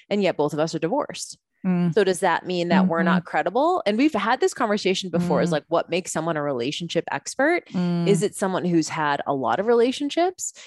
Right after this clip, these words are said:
Speaker 1: Is it someone who's dated a lot? Is it someone who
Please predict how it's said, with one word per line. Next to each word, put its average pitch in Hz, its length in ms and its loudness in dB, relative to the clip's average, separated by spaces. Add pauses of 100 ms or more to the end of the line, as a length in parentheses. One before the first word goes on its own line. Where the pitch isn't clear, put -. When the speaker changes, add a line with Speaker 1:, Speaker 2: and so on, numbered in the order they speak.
(120)
Speaker 1:
Is 185 140 2
it 170 140 -2
someone 170 260 0
who's 165 280 2
dated 151 440 -2
a 233 60 4
lot? 330 380 2 (300)
Is 196 180 2
it 170 120 -8
someone 185 460 0
who 180 580 2